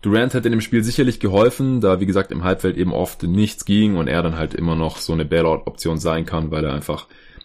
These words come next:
seinen Wurf jederzeit anbringen kann, natürlich auch wenn er fit ist, gut zum Korb kommt. Und die Warriors, die Offense ist auch einfach schlechter ohne ihn. Sie ist vielleicht ein bisschen schöner anzuschauen, das will ich gar nicht bestreiten,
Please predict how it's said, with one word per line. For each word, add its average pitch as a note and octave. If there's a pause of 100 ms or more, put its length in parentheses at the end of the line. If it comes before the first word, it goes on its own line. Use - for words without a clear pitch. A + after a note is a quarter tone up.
seinen D#2
Wurf D#2+
jederzeit F2+
anbringen E2
kann, D#2+
natürlich D#2+
auch -
wenn D#2+
er D#2
fit -
ist, D#2+
gut -
zum E2
Korb E2 (100)
kommt. F2 (500)
Und -
die G2
Warriors, G2+
die -
Offense G#2+
ist -
auch F2 (160)
einfach -
schlechter G#2+ (220)
ohne G2
ihn. G#2+
Sie F#2
ist E2
vielleicht E2+
ein E2+
bisschen -
schöner E2+
anzuschauen, G#2
das -
will E2+
ich -
gar E2+
nicht E2+
bestreiten, G#2